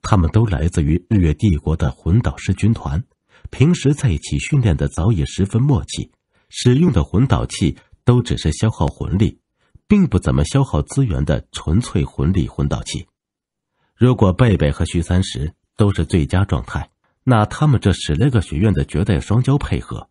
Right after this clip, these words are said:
冲出去根本不算什么。但是在全大陆青年高级魂师精英大赛上，两人都是身受重伤，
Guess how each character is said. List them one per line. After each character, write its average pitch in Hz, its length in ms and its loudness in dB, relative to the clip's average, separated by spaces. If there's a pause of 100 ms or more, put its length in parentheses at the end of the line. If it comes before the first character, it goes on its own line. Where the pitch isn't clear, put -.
(340)
冲 170 220 2
出 - 160 -10
去 71 180 -2
根 139 280 2
本 62 160 -2
不 73 200 -4
算 110 180 0
什 - 180 -8
么。 - 120 -12 (880)
但 80 180 2
是 - 240 -8 (340)
在 110 140 2
全 95 300 2
大 101 180 2
陆 85 160 0
青 104 240 -2
年 80 180 2
高 113 240 0
级 - 140 -2
魂 85 200 -2
师 92 160 -2
精 101 180 -2
英 117 60 0
大 76 200 -4
赛 76 200 -4
上， - 220 -12 (380)
两 110 220 2
人 120 220 2
都 147 140 2
是 82 140 -2
身 131 240 0
受 82 160 -2
重 80 220 0
伤， 82 260 -4